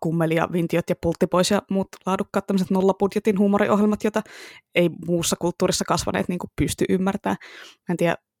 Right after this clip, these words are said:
mietinkö mä tässä podcastissa vai jossain muualla, että tota, silloin ilmeisesti on tosi inessä jossain toisessa kulttuurissa, kun pystyy jotain tämmöistä laadutonta huumoriohjelmaa tajuamaan niinku natiivien tasolta ja ymmär-,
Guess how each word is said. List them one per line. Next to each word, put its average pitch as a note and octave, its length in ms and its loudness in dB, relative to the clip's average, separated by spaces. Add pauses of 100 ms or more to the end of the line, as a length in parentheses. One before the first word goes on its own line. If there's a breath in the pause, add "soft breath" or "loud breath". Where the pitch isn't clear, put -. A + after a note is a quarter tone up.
(120)
mietinkö E3+ 340 -2
mä E3+ 140 2
tässä - 260 -2
podcastissa - 540 -4
vai F3+ 180 2 (120)
jossain F3+ 340 -2
muualla, F#3 340 2 (600 loud breath)
että - 240 -4
tota, F3+ 320 -2
silloin F#3 340 4
ilmeisesti E3+ 460 0
on E3 100 0
tosi D#3+ 220 0
inessä E3 360 0
jossain E3+ 240 -2
toisessa E3 300 0
kulttuurissa, - 480 -4
kun - 120 -14
pystyy C#3 260 2
jotain D#3+ 160 0
tämmöistä D3+ 260 -6
laadutonta E3 440 0
huumoriohjelmaa E3+ 760 0
tajuamaan F#3 480 2
niinku G#3+ 220 -2
natiivien G3+ 460 -2
tasolta G#3+ 380 -2
ja G#3 60 -2
ymmär-, G3+ 320 -2